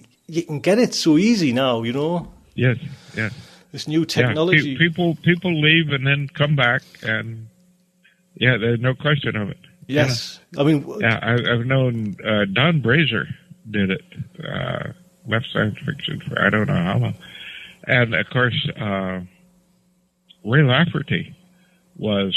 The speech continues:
Speaker 2: writing in his twenties, and a writing teacher told him that he shouldn't write until he was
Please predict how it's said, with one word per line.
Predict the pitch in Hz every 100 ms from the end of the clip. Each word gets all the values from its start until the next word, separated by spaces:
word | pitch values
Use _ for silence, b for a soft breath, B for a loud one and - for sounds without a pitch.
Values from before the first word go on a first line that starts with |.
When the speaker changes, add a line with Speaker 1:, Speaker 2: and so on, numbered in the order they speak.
| - -
Speaker 2:
writing | 98 139 135 113 95
in | 110 107
his | 98 - -
twenties, | 143 160 104 69 -
and | - 107
a |
writing | 92 104 135 143 117
teacher | 123 - 104
told | - 107 113
him | 113 101 - B B B B -
that | 110
he | 117 104
shouldn't | 165 - 123
write | 120 135
until | 113 98 101 104
he | 95
was | 95